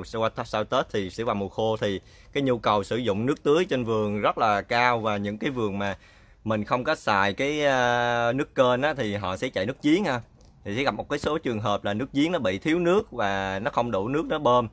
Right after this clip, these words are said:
Trong cái trường hợp mà giếng thiếu nước mà bơm chúng ta hoạt động thì nó sẽ gây ra hiện tượng hụt nước ha, và lâu dần nó sẽ dẫn đến hiện tượng là cháy bơm.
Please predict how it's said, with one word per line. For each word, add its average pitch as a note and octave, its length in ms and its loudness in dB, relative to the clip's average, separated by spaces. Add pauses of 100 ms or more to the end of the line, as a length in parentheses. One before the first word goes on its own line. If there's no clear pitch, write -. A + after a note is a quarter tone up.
(600)
Trong C#3 140 2
cái E3+ 100 0
trường C#3+ 140 -2
hợp A2 140 0
mà A2+ 120 -2
giếng D#3 180 -2
thiếu E3+ 140 -2
nước F3 220 0
mà B2 80 2
bơm B2+ 220 0
chúng D3+ 120 -6
ta B2+ 160 4
hoạt B2 180 -2
động G2 300 0
thì G#2+ 260 0
nó C3 160 0
sẽ - 140 0
gây B2+ 140 2
ra A#2+ 100 2
hiện G#2 200 -2
tượng G#2 180 0
hụt A2+ 200 -6
nước C#3+ 240 -2
ha, B2+ 180 2
và G2+ 420 0
lâu A#2+ 340 2
dần G2 540 0
nó B2+ 80 -4
sẽ G2 220 -4
dẫn G#2+ 200 -2
đến A#2+ 180 0
hiện G#2 180 -6
tượng G2 160 -4
là G2+ 120 -4
cháy C#3 200 0
bơm. C#3 300 6